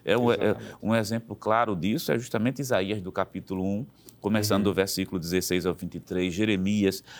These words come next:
Speaker 1: capítulo vinte e dois, versículo três, que fala desse cuidado especial que Deus tinha em relação às viúvas. Só que este caso especificamente que tá sendo trabalhado aqui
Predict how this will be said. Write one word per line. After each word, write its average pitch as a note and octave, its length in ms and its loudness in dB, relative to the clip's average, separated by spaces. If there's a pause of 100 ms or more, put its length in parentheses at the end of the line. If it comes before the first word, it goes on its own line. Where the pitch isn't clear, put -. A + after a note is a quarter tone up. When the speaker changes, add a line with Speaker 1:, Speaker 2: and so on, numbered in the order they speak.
(120)
Speaker 1:
capítulo F2+ 480 -4
vinte D#2+ 180 -10
e F2 40 -10
dois, E2+ 260 -2
versículo F2 520 -6
três, F#2 280 -4
que - 120 -8
fala D#2+ 280 0
desse - 260 -4
cuidado B2+ 440 2
especial A2 500 -2
que - 80 -12
Deus G#2+ 280 -4
tinha C3+ 260 -4 (280)
em A2 100 -4
relação G#2 460 -2
às F#2+ 140 -4
viúvas. D#2+ 560 -4 (300)
Só - 240 2
que - 180 -6
este F#3+ 340 0
caso A2+ 420 0
especificamente G2+ 720 -6
que - 60 -20
tá G2 100 -8
sendo F#2+ 240 -6
trabalhado E2 580 -2
aqui C3+ 460 -4